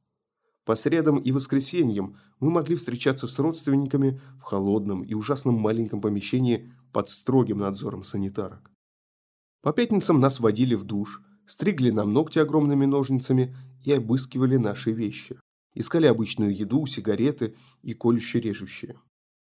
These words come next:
По четвергам мы ходили на уроки психообразования. Всё остальное время мы мерили шагами коридор. В длину шестьдесят восемь плиток,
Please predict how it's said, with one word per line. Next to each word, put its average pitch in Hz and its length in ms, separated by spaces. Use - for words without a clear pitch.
По 117 100
четвергам 113 500
мы 160 100
ходили 131 360
на 110 160
уроки 117 300
психообразования. 104 1120
Всё 120 220
остальное 113 500
время 123 560
мы 160 180
мерили 147 360
шагами 98 440
коридор. 104 520
В 104 100
длину 107 540
шестьдесят 113 580
восемь 104 320
плиток, 98 440